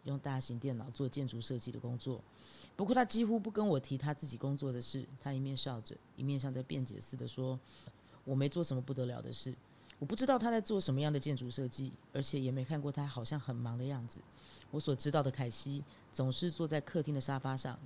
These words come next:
优雅地拿起葡萄酒杯来喝喝酒、看看书，倾听着杰瑞米弹的钢琴，或坐在庭园椅上和狗玩耍。我想他好像并不怎么热心工作，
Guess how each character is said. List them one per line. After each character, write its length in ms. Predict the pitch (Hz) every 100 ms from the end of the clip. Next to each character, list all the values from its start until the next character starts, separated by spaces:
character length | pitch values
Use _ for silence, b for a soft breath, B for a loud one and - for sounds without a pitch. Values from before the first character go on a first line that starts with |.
| 156
优 160 | 185
雅 100 | 208
地 120 | 135
拿 160 | 135 135
起 120 | -
葡 160 | 131 135
萄 120 | 135
酒 160 | 131 120
杯 240 | 135 135
来 200 | - 120
喝 160 | 123 135
喝 140 | 143
酒、 240 | 135 117 - B B
看 120 | - 127
看 200 | 139 123
书， 280 | - 127 127 B B B B
倾 200 | - 208
听 120 | 208
着 140 | 196 165
杰 140 | 143
瑞 160 | 160 151
米 100 | 131
弹 160 | 131
的 60 | 131
钢 200 | 139 147
琴， 320 | - 127 123 - B B B
或 160 | -
坐 160 | 156 156
在 120 | 147
庭 240 | 135 135 139
园 160 | 139
椅 140 | 135 117
上 260 | - 131 - -
和 120 | 127
狗 140 | -
玩 200 | 120 117
耍。 260 | 120 - 110 - B B B B - - B B
我 100 | 185
想 280 | 214 139 120 -
他 160 | 208
好 100 | 202
像 160 | 123 170
并 160 | 151 180
不 80 |
怎 140 | 175 131
么 80 | 120
热 160 | 143
心 220 | 127 135
工 180 | 131 131
作， 220 | 127 123